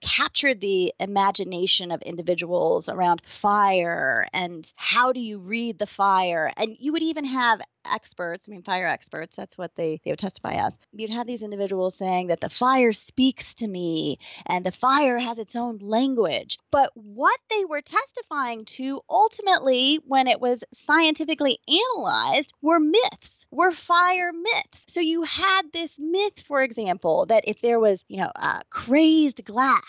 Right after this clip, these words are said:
there were fractures in the, in the windows, then that was a sign that it was rapid heating and that an accelerant was used. And if an accelerant is used, then the deduction would be, "Oh, this is an intentional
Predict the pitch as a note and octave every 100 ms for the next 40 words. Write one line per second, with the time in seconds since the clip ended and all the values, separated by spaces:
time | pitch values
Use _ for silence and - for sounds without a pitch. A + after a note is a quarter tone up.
0 | - G#3+ A3+ G#3 G3+ - D#4 E4 - -
1 | D#4 D4 C4 C#4+ A#3+ G3 - - A3+ A3
2 | G3 C4+ F#4 D#4+ B3 F#3 - - - -
3 | A3+ B3 D#4 - E4 D4 - B3 A#3+ A#3
4 | F#3+ - G3 G3+ G3+ D#4+ F4+ F4+ F4 D#4+
5 | D4+ C#4+ C4+ B3+ A3+ - - G#3 A3 G3+
6 | F#3+ G3 F3+ - - F#4 F#4+ G3 - -
7 | - _ G3+ F#3+ E3 - - A3+ A#3 B3
8 | - F4+ C#4+ A3 G3+ F3 D4 - F#3+ F#3
9 | F3+ F3 F#3 E3 - E3 F3 E3+ C#3+ D#3
10 | G#3 _ A3 G3 D#3+ F3+ E3+ E3+ E3+ E3+
11 | F#3 E3+ - E3 E3+ -